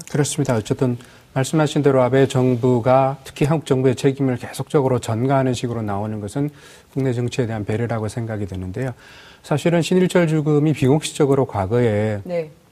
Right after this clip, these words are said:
Speaker 1: 피해자에 대해서 일정 정도의 화해를 하겠다라는
Speaker 2: 그러니까요.
Speaker 1: 의사를-, 의향을 비친 적도 있습니다.
Speaker 2: 네.
Speaker 1: 그리고 말씀하신 대로 민사소송이기 때문에 일본 정부가 아닌 기업이 일정 정도의 위로금을 주는 형식으로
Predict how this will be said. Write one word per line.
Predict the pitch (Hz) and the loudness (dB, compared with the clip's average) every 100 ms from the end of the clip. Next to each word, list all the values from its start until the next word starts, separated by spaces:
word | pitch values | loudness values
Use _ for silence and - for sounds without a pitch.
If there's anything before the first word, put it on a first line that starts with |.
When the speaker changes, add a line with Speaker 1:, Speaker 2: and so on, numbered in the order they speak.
| _ _ _ | _ _ _
Speaker 1:
피해자에 | - 143 143 | -2 4 4
대해서 | 123 117 135 | 4 2 0
일정 | 135 170 156 | 0 0 0
정도의 | 139 127 131 123 | 0 0 0 0
화해를 | 135 151 170 151 131 120 | 0 0 2 4 4 0
하겠다라는 | 101 120 120 123 117 110 107 | -2 -4 -2 -4 -4 -6 -4
Speaker 2:
그러니까요. | 226 139 | 0 0
Speaker 1:
의사를-, | 117 135 127 123 - - | 0 -2 -4 -8 -12 -4
의향을 | 135 139 131 | 0 2 0
비친 | 120 - 202 | -2 -2 0
적도 | 160 - | 0 -2
있습니다. | 98 - 113 98 98 | -6 -4 -6 -4 -4
Speaker 2:
네. | 156 151 - - _ | -6 -10 -20 -20 _
Speaker 1:
그리고 | 151 151 | 0 2
말씀하신 | 147 147 175 156 165 | 2 2 2 2 2
대로 | 151 | 2
민사소송이기 | 127 117 160 185 196 202 170 123 | 0 0 2 2 4 4 2 -2
때문에 | 117 101 98 113 127 104 - - - - - | -4 -6 -4 -4 -4 -6 -12 -20 -20 -20 -4
일본 | 143 147 147 139 135 | -2 0 2 2 2
정부가 | 139 147 185 185 120 | 4 4 6 6 4
아닌 | 95 110 117 98 - - _ _ | 2 -2 -2 -4 -10 -20 _ _
기업이 | - 190 185 139 156 185 202 - - | 4 6 6 4 4 2 0 -8 -4
일정 | 147 139 165 165 | -2 0 2 2
정도의 | 143 120 117 123 117 | 2 0 0 0 2
위로금을 | 123 139 127 120 113 | 6 6 6 2 -2
주는 | - 127 117 | -2 -2 0
형식으로 | 113 107 104 95 101 120 95 | -4 -6 -8 -6 -4 -4 -4